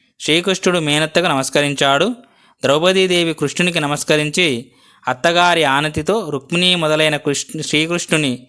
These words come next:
దేవేరులకు గంధ అక్షతలు, పూలు, తాంబూలం ఇచ్చి పట్టు వస్త్రాలతో, మణి భూషణాలతో సత్కరించింది. ధర్మరాజు శ్రీకృష్ణునితో వచ్చిన వారందరినీ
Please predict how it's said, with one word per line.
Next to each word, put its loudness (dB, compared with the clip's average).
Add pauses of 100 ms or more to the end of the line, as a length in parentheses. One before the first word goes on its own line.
(360)
దేవేరులకు 2 (500)
గంధ 0
అక్షతలు, 0 (260)
పూలు, 2 (420)
తాంబూలం 0
ఇచ్చి -4
పట్టు 0
వస్త్రాలతో, 2 (880)
మణి 2
భూషణాలతో 0
సత్కరించింది. -2 (440)
ధర్మరాజు 2
శ్రీకృష్ణునితో 0
వచ్చిన 0
వారందరినీ 0